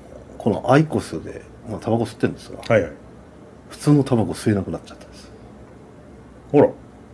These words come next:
Speaker 2: マジですか？
Speaker 1: あの、最後に捨てたのはアメリカンスピリットなんですよ。
Speaker 2: はいはい。なんか、あの、インディアンっぽい感じの。
Speaker 1: そうそう。あれね、
Speaker 2: ええ。
Speaker 1: 長-、長く持つんですよ。
Speaker 2: ほうほう。
Speaker 1: なんか、吸ってたら。
Speaker 2: ええ。
Speaker 1: だから、長く
Speaker 2: へ-、減りが遅いタバコ。
Speaker 1: 減りが遅い。
Speaker 2: うん。
Speaker 1: うん。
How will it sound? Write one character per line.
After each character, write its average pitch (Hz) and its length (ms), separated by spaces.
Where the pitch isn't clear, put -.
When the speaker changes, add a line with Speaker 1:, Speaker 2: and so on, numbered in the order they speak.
Speaker 2:
マ 131 120
ジ 104 80
で 90 40
す - 80
か？ - 100
Speaker 1:
あ 131 100
の、 123 540
最 214 320
後 220 100
に 214 100
捨 214 120
て 185 100
た 190 120
の 196 160
は 175 60
ア 127 60
メ 139 100
リ 151 140
カ 156 160
ン 160 80
ス - 160
ピ 151 140
リ 123 80
ッ - 20
ト - 180
な 80 60
ん - 40
で - 60
す - 60
よ。 - 60
Speaker 2:
は 110 100
い 98 60
は 85 180
い。 - 20
な 127 120
ん - 20
か、 110 100
あ 101 60
の、 98 80
イ 110 100
ン 120 60
デ 113 80
ィ 117 100
ア - 20
ン 107 40
っ 104 40
ぽ 104 140
い 95 60
感 87 120
じ 82 80
の。 98 80
Speaker 1:
そ 85 60
う 85 40
そ 82 40
う。 - 60
あ 170 100
れ 156 140
ね、 110 80
Speaker 2:
え 92 180
え。 117 100
Speaker 1:
長-、 208 400
長 208 280
く 143 100
持 95 120
つ 82 120
ん 80 40
で - 60
す - 60
よ。 - 80
Speaker 2:
ほ 92 240
う - 20
ほ 80 60
う。 117 40
Speaker 1:
な 95 100
ん 80 80
か、 - 160
吸 - 200
っ 92 40
て - 40
た - 60
ら。 - 60
Speaker 2:
え 80 300
え。 - 20
Speaker 1:
だ 107 80
か 98 120
ら、 82 260
長 165 220
く - 60
Speaker 2:
へ-、 - 40
減 196 80
り 208 120
が 127 120
遅 110 240
い 92 80
タ - 80
バ - 40
コ。 - 0
Speaker 1:
減 165 100
り 160 60
が 120 60
遅 90 200
い。 82 60
Speaker 2:
う - 100
ん。 92 40
Speaker 1:
う - 20
ん。 98 300